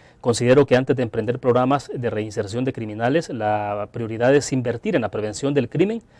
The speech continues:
procurando la educación y protección de la niñez y la juventud. Todo ser humano", dice, eh, Walter,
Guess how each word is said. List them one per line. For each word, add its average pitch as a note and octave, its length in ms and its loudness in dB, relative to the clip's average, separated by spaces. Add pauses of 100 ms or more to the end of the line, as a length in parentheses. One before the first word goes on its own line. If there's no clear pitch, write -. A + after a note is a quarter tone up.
(180)
procurando D3 480 4
la B2+ 80 2
educación A#2 420 -2
y B2+ 40 0
protección A#2+ 420 -6
de B2+ 60 -4
la A#2 100 -4
niñez A2 340 -8
y C3 60 -8
la A2+ 80 -6
juventud. G#2 680 0
Todo A2+ 200 2
ser C3+ 160 0
humano", C3+ 340 4
dice, C3 420 -4 (540)
eh, A#2 240 -8
Walter, C3 480 4